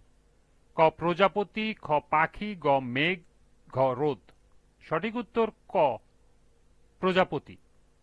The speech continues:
উদ্দীপকটি পড়ো এবং চার ও পাঁচ নম্বর প্রশ্নের উত্তর দাও। আবু বকর বহুদিন ধরে শহরে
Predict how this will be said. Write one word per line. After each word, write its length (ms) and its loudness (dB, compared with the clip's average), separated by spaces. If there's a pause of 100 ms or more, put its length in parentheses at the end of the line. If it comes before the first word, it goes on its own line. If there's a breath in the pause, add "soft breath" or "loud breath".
(3750)
উদ্দীপকটি 400 0 (120)
পড়ো 260 6
এবং 140 2 (140)
চার 260 6
ও 20 4 (120)
পাঁচ 160 6 (200)
নম্বর 300 0 (120)
প্রশ্নের 480 -6
উত্তর 240 -10 (100)
দাও। 160 2 (340)
আবু 220 0
বকর 260 2 (100)
বহুদিন 400 2
ধরে 160 2 (100)
শহরে 240 2